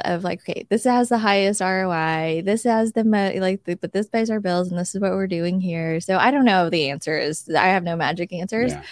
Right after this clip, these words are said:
Speaker 2: it's tough.
Speaker 1: Uh, but yeah, I kinda look at it more in depth on a quarterly basis, and then we have monthly strategic meetings and try to say, "Okay, we're gonna close X Y Z, or we have X Y Z in the pipeline," and we're just kind of
Speaker 2: Right.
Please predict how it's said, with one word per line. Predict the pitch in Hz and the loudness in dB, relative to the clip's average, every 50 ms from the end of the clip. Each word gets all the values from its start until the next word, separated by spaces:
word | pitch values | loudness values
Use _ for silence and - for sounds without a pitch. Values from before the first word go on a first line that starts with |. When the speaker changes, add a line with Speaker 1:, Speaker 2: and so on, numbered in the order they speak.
| - - | -18 -18
Speaker 2:
it's | - - - | -18 -12 -4
tough. | - 196 | 2 4
Speaker 1:
Uh, | 202 190 185 180 180 | 6 6 8 6 6
but | 185 196 185 185 185 - - _ - | 4 4 2 2 2 0 -2 _ -2
yeah, | 208 196 180 180 | 2 2 4 4
I | 185 190 202 | 4 2 -2
kinda | - - 220 208 | -2 0 0 2
look | 196 196 196 185 | 2 0 0 0
at | 180 175 | 0 2
it | 175 165 165 - _ _ _ _ _ _ _ _ - | 2 0 -2 -4 _ _ _ _ _ _ _ _ -8
more | 208 202 190 190 185 180 175 175 | -4 -2 0 0 2 2 0 0
in | 165 - 175 165 | -2 -2 -6 -4
depth | 160 165 165 - - | -2 -2 -2 -2 -4
on | 170 160 | -8 -8
a | 165 - | -10 -10
quarterly | - - 180 175 175 180 175 175 | -8 -4 -4 -2 0 0 -2 -2
basis, | 175 175 165 165 - - 165 160 165 - - | -2 -4 -4 -4 -4 -6 -6 -6 -6 -6 -8
and | 165 160 156 | -8 -8 -6
then | 156 156 | -6 -6
we | 156 170 | -6 -4
have | 175 165 156 | -6 -6 -4
monthly | 156 151 160 170 165 160 | -4 -6 -6 -4 -6 -6
strategic | - - - - 165 156 156 156 170 | -6 -8 -8 -8 -8 -8 -8 -8 -8
meetings | 160 156 151 156 151 156 160 - | -6 -4 -2 -2 -2 -2 -4 -6
and | 151 156 | -8 -12
try | 156 - 156 151 | -10 -8 -6 -6
to | 151 151 | -6 -6
say, | - 156 151 151 | -4 -4 -4 -4
"Okay, | 156 - 160 151 156 | -4 -2 -2 -2 -2
we're | 151 156 | -2 -4
gonna | 151 147 147 151 | -6 -8 -12 -12
close | - - 151 151 151 143 147 | -10 -6 -4 -4 -4 -4 -6
X | 147 - - - | -8 -8 -6 -8
Y | 143 143 143 | -8 -8 -8
Z, | - 143 143 147 147 151 | -8 -6 -4 -4 -2 -2
or | 147 147 147 143 143 - - - _ _ _ - - - - - - - - _ _ - | -2 -4 -4 -4 -6 -8 -10 -14 _ _ _ -20 -20 -20 -20 -20 -20 -20 -20 _ _ -6
we | 175 165 160 | -2 0 0
have | 165 147 139 | 0 0 2
X | - 156 - - - | 2 0 0 0 0
Y | 147 147 147 | 0 0 0
Z | - 147 151 | 2 2 0
in | 151 147 | 0 0
the | 151 | -2
pipeline," | - - 131 135 - - 151 147 143 139 135 135 | -4 -2 -2 -2 -2 -2 -6 -6 -6 -6 -6 -8
and | 139 | -8
we're | 143 143 143 | -8 -6 -6
just | 139 135 - | -6 -8 -8
kind | - 151 151 143 | -10 -10 -8 -4
of | - | 0
Speaker 2:
Right. | - - - - | 0 0 0 -2